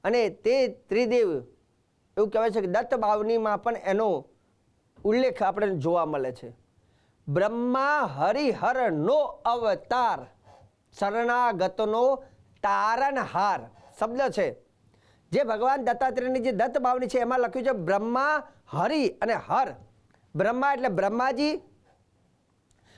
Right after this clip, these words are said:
હરિ કહેતા વિષ્ણુ ભગવાન અને હર કહેતા શિવજી.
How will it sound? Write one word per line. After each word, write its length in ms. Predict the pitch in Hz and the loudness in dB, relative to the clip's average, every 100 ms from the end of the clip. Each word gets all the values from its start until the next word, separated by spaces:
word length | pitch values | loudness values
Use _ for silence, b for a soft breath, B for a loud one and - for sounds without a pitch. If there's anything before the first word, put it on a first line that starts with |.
| - | -4
હરિ 280 | 165 269 247 | -2 0 0
કહેતા 300 | 254 254 233 | -2 0 0
વિષ્ણુ 320 | 190 - 311 | 0 0 0
ભગવાન 540 | 254 247 285 294 247 - _ _ - | 0 2 2 0 -4 -12 _ _ -2
અને 140 | 208 | -2
હર 300 | 135 208 311 | 0 -2 -2
કહેતા 300 | 262 240 262 | -2 -2 -2
શિવજી. 520 | - 285 277 254 131 | 0 0 2 0 0